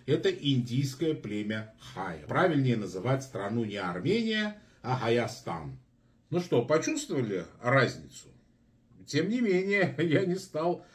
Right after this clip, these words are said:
э, кидаться какашками: «Ты такой, сам дурак» и так далее. Да он,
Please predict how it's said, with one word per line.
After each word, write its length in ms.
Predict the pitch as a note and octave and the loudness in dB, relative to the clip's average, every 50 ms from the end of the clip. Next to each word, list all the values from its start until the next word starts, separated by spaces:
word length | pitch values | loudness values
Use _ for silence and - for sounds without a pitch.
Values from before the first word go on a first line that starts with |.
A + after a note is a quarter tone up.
| A2+ - | -18 -10
э, 300 | - B2+ C3 B2+ B2 A#2+ B2+ | -6 -4 0 0 0 0 -2
кидаться 480 | - D#3+ C#3 D3 D3 C3+ B2+ - B2 A#2+ | -4 -4 0 2 4 2 2 0 -6 -6
какашками: 760 | - A#2+ A2+ A2+ - C3+ C#3+ D#3+ D#3 - - C3 A#2+ A#2 A2+ | -2 -2 -2 -2 0 0 0 0 0 -2 -6 -6 -4 -4 -4
«Ты 180 | G2+ - A#2 A2+ | -4 -4 -6 -4
такой, 460 | - A2+ A2 G#2+ - C3+ D#3+ E3 C#3+ | -4 -4 -6 -6 -6 -4 -4 -2 -2
сам 300 | C3 - A2 G#2 G#2 G2+ | -4 -4 -6 -6 -6 -6
дурак» 420 | G#2+ G#2+ A#2 C3+ C#3+ C#3+ C#3 - | -6 -4 -2 0 0 0 -2 -4
и 60 | - | -12
так 260 | - - G#2+ G#2 G#2 F2 | -10 -10 -10 -10 -8 -10
далее. 360 | F2 E2 D2+ C#2+ C#2 C#2 - _ - - _ - - - | -10 -10 -10 -12 -14 -16 -18 _ -20 -20 _ -14 0 2
Да 60 | F#3+ | 6
он, 340 | G#3+ A3+ A#3 G#3+ F3 - | 6 6 4 4 0 -6